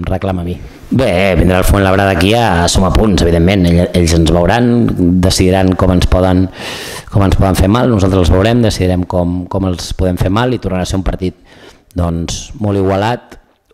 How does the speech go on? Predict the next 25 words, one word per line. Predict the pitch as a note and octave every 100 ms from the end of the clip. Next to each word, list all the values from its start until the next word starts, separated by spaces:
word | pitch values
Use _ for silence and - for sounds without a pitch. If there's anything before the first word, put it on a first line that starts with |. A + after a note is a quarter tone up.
| F2+
on, | E2+ D#2+ D#2+ D#2+ D#2+
on | F2+
el | E2
fet | -
de | F2+
jugar | F2 F2+
a | G2
casa, | A#2 A2
el | -
fet | F2
de |
jugar | E2+ F2+ F2+
amb |
la | F2
nostra | E2+ F2+
gent, | F2+ A2 A2 -
segur | F2 F2
que |
la | E2+
gent | E2+ F2
està | -
una | F#2 F#2
mica | A#2 D3 A#2+ G2+
més | F2+ E2
animada | F2+ F2+ F2+ F2